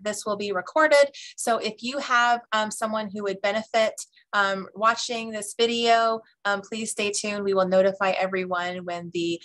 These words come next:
PowerPoint presentations and the videos in English and Spanish are available on our websites. Um, once again, thank you all very much. Have a wonderful rest of your evening.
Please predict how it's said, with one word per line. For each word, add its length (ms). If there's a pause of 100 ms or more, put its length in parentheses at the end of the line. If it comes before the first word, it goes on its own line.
(140)
PowerPoint 420
presentations 800
and 160
the 60
videos 640
in 120
English 500
and 160
Spanish 480 (280)
are 140
available 640
on 100
our 120
websites. 680
Um, 220
once 200
again, 360 (180)
thank 240
you 160
all 200
very 260
much. 380 (260)
Have 100
a 60
wonderful 360
rest 240
of 100
your 180
evening. 400